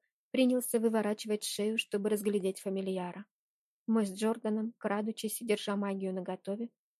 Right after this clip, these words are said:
подошли к нему. "Он такой большой!" ошарашенно произнесла я. Джордан недовольно хмыкнул. "Почему он так быстро растёт?"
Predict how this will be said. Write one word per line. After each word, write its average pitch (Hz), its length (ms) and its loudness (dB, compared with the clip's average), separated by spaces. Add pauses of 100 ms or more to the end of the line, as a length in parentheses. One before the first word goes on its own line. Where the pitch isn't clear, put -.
подошли 247 440 -2
к - 140 -20
нему. 190 320 -4 (960)
"Он 262 280 4
такой 294 560 6
большой!" 254 800 6 (1000)
ошарашенно 220 640 0
произнесла 214 640 0
я. 196 340 -6 (720)
Джордан 214 560 4
недовольно 202 580 2
хмыкнул. 202 600 -6 (880)
"Почему 208 420 4
он 196 120 2
так 208 220 2
быстро 202 340 -2
растёт?" - 580 -6